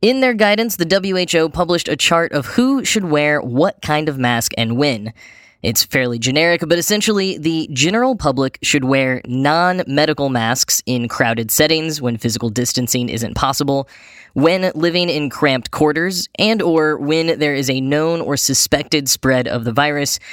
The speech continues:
all with limited capacity for containment, isolation, or tracing measures.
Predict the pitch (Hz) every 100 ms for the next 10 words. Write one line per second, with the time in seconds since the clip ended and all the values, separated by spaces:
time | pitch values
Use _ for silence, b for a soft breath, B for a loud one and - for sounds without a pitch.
0 | B B 151 156 156 147 143 170 214 196
1 | 156 165 160 151 151 151 135 - 131 -
2 | 127 - 156 151 143 139 - 127 139 127
3 | 123 127 117 120 - 151 - 131 117 110
4 | 107 120